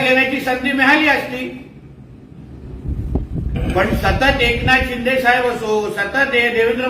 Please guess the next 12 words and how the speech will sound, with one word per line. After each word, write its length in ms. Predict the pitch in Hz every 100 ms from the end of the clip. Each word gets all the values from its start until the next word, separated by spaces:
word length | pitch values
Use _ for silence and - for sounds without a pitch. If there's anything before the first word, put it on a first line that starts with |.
| 240
फडणवीसजी 520 | 226 233 247 240 226
असो, 300 | 214 - 185 180 - - - - - - - - - - - - - - - - - - - - - -
हे 120 | 226
दिल्लीला 500 | 208 233 262 277 277
का 240 | 269 262
जातात? 500 | 262 233 254 254 - - - - - - - - - - - - - - - - - - - - -
दिल्लीमध्ये 520 | 151 233 254 269 262 247
ह्यांचा 300 | 254 262 269
बॉस 280 | 220 269 240 247
बसतो. 320 | 240 - 240 - - - - - - - - - - - - - - - - - - - - - -
आता 340 | - - 254
कळलं 640 | 254 240 240 285 247 -